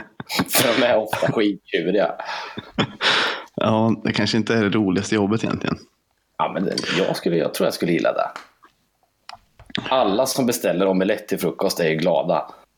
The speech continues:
Speaker 2: <laughs> Det kanske är så.
Speaker 1: Det finns ju ingen arg person i den kön.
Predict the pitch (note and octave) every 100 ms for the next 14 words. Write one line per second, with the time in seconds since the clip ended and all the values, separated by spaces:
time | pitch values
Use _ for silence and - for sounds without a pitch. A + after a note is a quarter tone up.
0 | _ _ _ _ _ _ - - - -
1 | E3 - - - - - - - - -
2 | - - - - G2+ - G#2+ - B2 G#2+
3 | - - _ _ _ _ - - G#2 A#2
4 | G2+ A#2 C3 G2 G#2 G#2+ G#2+ A2 G#2 G#2+
5 | G2+ G#2+ G2+ F#2+ E2 D#2 D2+ B1+